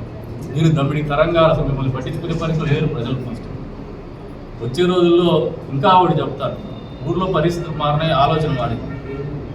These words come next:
ప్రజల ఆలోచన విధానంలో కూడా స్పష్టమైనటువంటి మార్పు వస్తారు. ఏది మంచి, ఏది చెడ్డ అనే ఆలోచన వచ్చేసింది. కాదే పదహైదు నెలలు అయినా ఇప్పటికీ మీ బతుకులు మీ అంతకు మీరే పోయేసి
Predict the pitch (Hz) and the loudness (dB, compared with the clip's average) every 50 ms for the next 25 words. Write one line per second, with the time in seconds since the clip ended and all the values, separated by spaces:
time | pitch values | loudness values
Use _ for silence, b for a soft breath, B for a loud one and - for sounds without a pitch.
0 | - - - - - 175 - 190 196 185 180 175 170 175 175 165 165 165 160 156 | -10 -10 -6 -2 0 2 4 4 6 8 8 8 8 6 4 2 -2 -2 0 2
1 | 160 160 156 156 156 156 156 - 160 156 160 160 143 - - 160 156 156 156 147 | 2 4 4 2 2 0 -2 0 -2 -2 0 -2 -6 -6 -6 -6 -4 -4 -4 -4
2 | 147 139 147 143 143 - - - 135 135 - - - - - - 104 101 - - | -6 -8 -8 -8 -6 -4 -2 0 0 0 0 -4 -8 -10 -10 -10 -10 -10 -10 -10
3 | - 117 120 131 156 160 160 151 143 131 135 135 - - - 131 117 135 135 147 | -10 -8 -4 -2 0 0 0 0 0 0 -2 -4 -4 -4 -4 -2 -2 0 -2 -2
4 | - - 139 131 131 135 135 131 131 120 123 127 120 - - - 117 117 - - | -2 -6 -6 -6 -6 -4 -4 -4 -4 -4 -4 -4 -6 -8 -8 -10 -10 -10 -10 -10
5 | - 107 - - - - - - - - - - - - - - - - - - | -10 -10 -10 -10 -12 -12 -12 -12 -12 -12 -12 -12 -12 -12 -12 -12 -12 -12 -10 -10
6 | - - - 220 - - - - - - - - - - - - - - - - | -10 -10 -10 -12 -12 -10 -12 -12 -12 -12 -14 -14 -14 -14 -14 -14 -14 -14 -14 -14
7 | - - - - 156 160 160 156 151 139 135 139 135 135 131 135 139 127 123 120 | -10 -2 2 4 4 6 6 8 8 8 8 6 4 2 0 0 0 2 2 2
8 | 117 117 117 113 117 131 165 180 156 151 135 123 113 - - - - - - - | 2 2 2 0 0 2 2 4 4 4 2 2 0 -2 -6 -10 -12 -14 -14 -14
9 | - - - - - - - - - - 131 - - - - 180 208 214 233 233 | -14 -14 -14 -14 -14 -14 -14 -12 -10 -10 -8 -8 -8 -6 -4 -2 -2 0 0 2
10 | 226 214 190 165 151 156 156 - 185 170 - 147 165 190 196 190 185 175 165 170 | 4 4 4 4 4 2 0 0 0 0 2 2 4 4 4 4 2 2 0 0
11 | 170 165 175 170 160 156 160 160 160 160 151 - 170 165 143 135 143 143 - | 0 0 0 0 0 0 0 2 2 2 0 0 0 -2 -2 -2 -4 -4 -6